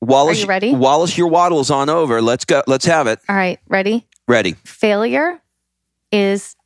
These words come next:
Speaker 2: impossible.
Speaker 1: Why?
Speaker 2: It just is. Failure is impossible because any failure is a lesson learned and it's failing forward. So failure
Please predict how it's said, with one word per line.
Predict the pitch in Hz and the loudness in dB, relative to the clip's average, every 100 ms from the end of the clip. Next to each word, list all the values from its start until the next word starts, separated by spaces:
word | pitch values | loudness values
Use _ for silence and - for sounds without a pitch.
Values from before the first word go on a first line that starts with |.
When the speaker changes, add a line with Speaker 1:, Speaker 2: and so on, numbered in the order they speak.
| - | -2
Speaker 2:
impossible. | 196 190 160 170 170 165 - | -2 0 -4 -4 -6 -6 -4
Speaker 1:
Why? | 117 139 185 226 139 87 62 - - _ _ _ | 0 2 2 0 0 -2 -4 -10 -14 _ _ _
Speaker 2:
It | 247 247 | -2 0
just | 240 233 - | -2 -2 -4
is. | 180 185 - _ - | -4 -6 -12 _ -4
Failure | 269 254 262 254 | -2 0 0 0
is | 233 | -2
impossible | 226 190 180 180 185 | -4 -6 -8 -6 -2
because | 196 220 226 | -2 -2 -2
any | 233 285 | -2 -2
failure | 269 220 202 208 208 | -2 -2 -2 -2 -2
is | - 180 | -4 -2
a | 185 | -4
lesson | 185 196 - 233 208 | -2 -4 -2 -4 -2
learned | 185 190 | -2 -2
and | 196 180 | -4 -6
it's | - | -8
failing | - 180 180 175 | -4 -4 -2 -6
forward. | 175 170 185 180 | -4 -4 -4 -6
So | - 196 | -6 -6
failure | - - 294 311 269 196 | -6 -4 0 2 0 0